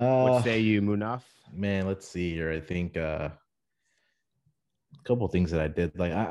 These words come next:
Speaker 1: I know the line for this one is not posted yet, but I think the Clippers will come out on fire tomorrow night in the first quarter. Their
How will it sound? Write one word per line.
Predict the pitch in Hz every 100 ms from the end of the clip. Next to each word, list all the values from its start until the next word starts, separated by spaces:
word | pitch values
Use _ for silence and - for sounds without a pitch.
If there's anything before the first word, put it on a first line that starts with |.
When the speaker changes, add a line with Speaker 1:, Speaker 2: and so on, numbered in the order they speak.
| 123
Speaker 1:
I |
know | 143
the | 135
line | 107 110 104
for | 98
this | 101 -
one | 95
is | 95
not | 95 90
posted | - 92 95 101 98
yet, | 98
but | 90
I | 87
think | 90 101
the | 95
Clippers | - 90 - 92 -
will | 87
come | 92
out | 90
on | 90 87
fire | - 85 90
tomorrow | - 90 90
night | 87 85
in | 87
the | 85
first | 85 85
quarter. | - 90 92 92 - _ _ _ _ -
Their | 107 101